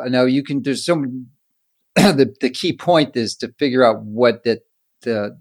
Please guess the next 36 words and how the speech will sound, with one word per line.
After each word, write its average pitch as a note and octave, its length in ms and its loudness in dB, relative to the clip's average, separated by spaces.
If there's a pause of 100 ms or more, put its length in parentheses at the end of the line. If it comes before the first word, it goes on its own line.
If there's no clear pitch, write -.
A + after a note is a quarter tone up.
(180)
the, G#2 420 -4 (520)
that G#2+ 240 -6
range B2 520 2
should A2 240 -6
be, C3 180 2
at G2 100 0
what G#2+ 140 -2
time A2 180 -6
it - 160 -12
begins G#2 320 -4
and G#2+ 140 -2
ends. G2 340 -4 (420)
The A#2+ 80 -6
key, - 160 -12
one C#3 140 2
of A2+ 60 0
the A#2 60 -2
key B2+ 300 -6 (220)
components E3 400 0
is G#2+ 180 -6
that A2+ 140 2
it A2+ 140 -8
needs A#2+ 240 -2
to B2 80 -6
be A2+ 160 -2
at G#2 120 -4
least B2 400 0
three B2 240 0
hours G#2+ 320 2
before G#2 280 -6
you F#2+ 80 -4
go F#2+ 60 -6
to F2 60 -10
sleep. F2 420 -8 (520)
So A2+ 440 2
wouldn't, C#3 480 0